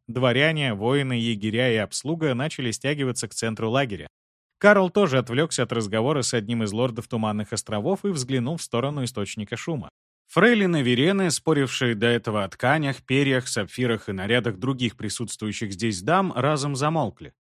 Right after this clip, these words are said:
Но в следующий миг они с новой силой зашептались, уже комментируя то, что видят. На противоположной стороне эспланады, прямоугольного пространства, образовавшегося перед королевским шатром, верхом на огромном мистрале вороной масти,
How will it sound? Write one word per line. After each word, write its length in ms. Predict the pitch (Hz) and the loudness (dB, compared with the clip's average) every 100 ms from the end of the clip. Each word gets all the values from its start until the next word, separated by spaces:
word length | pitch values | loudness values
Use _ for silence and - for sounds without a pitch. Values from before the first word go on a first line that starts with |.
| _ | _
Но 160 | - 190 | 0 0
в 60 | - | 2
следующий 480 | 208 190 170 - | 2 4 2 0
миг 240 | 160 208 - | 0 0 0
они 240 | 139 151 | -2 -2
с 120 | 135 | -4
новой 280 | 151 139 110 | -2 -2 -2
силой 340 | 101 147 175 135 | -2 -2 0 0
зашептались, 760 | 113 - 110 - 156 107 - | -2 -4 -4 2 2 2 -2
уже 220 | 113 120 | -2 -2
комментируя 560 | 117 117 113 127 117 101 | -2 -2 -2 -2 -2 -2
то, 180 | 117 131 | -2 -4
что 200 | - 139 | -4 -4
видят. 320 | 160 92 - _ _ - | -4 -8 -12 _ _ -4
На 120 | 147 | 0
противоположной 800 | 160 165 170 160 170 175 147 123 | 4 2 4 4 4 4 4 2
стороне 420 | 113 123 123 127 | 0 0 0 2
эспланады, 640 | 110 - 127 151 180 127 92 | 0 0 0 0 0 0 -2
прямоугольного 800 | - 139 139 139 147 131 113 | -2 0 0 0 2 2 2
пространства, 720 | 110 127 117 151 139 - 104 101 | 0 -2 -2 -2 -2 -4 -4 -4
образовавшегося 840 | 98 113 120 117 - 113 104 113 | -2 -2 0 0 -2 -4 -4 -4
перед 260 | 110 110 98 | -4 -6 -4
королевским 540 | 117 110 101 - 104 | -4 -2 -4 -8 -8
шатром, 420 | - 120 185 160 - _ | -6 0 0 0 -2 _
верхом 380 | 117 131 - 160 | -4 -2 0 0
на 120 | 135 | 2
огромном 420 | 127 139 143 120 | 2 0 2 0
мистрале 520 | 117 117 - 151 127 107 | 0 -2 0 2 4 2
вороной 380 | 110 117 120 | 0 0 0
масти, 480 | 117 160 160 - 90 | 0 -2 -2 -4 -8